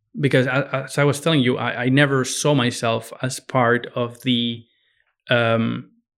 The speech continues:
of the cybersecurity domain. Um, I saw myself a little bit of, of an imposter.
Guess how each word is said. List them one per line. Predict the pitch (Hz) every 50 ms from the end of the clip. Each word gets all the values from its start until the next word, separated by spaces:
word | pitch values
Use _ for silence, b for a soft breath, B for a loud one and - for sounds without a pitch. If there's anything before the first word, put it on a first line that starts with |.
| _ _ _ _ _ -
of | 135 120 113 - -
the | 131 123 120 120 120
cybersecurity | 117 - - 123 127 120 123 - - 127 - 143 131 123 123 120
domain. | 127 117 120 120 117 117 123 127 131 - _ _ _ _ _ _ _ _ _ _ _ _ -
Um, | - 123 123 120 120 120 120 120 120 120 - - - _ -
I | 123 120 120 120 123 123 123
saw | 120 - - - - 131
myself | 123 123 120 - - 131 127 113 117
a | 120
little | 123 123 120
bit | 123 127 123 127
of, | 127 - - -
of | 131 120 120 -
an | 127
imposter. | 117 120 - 139 143 135 - - 110 104 - -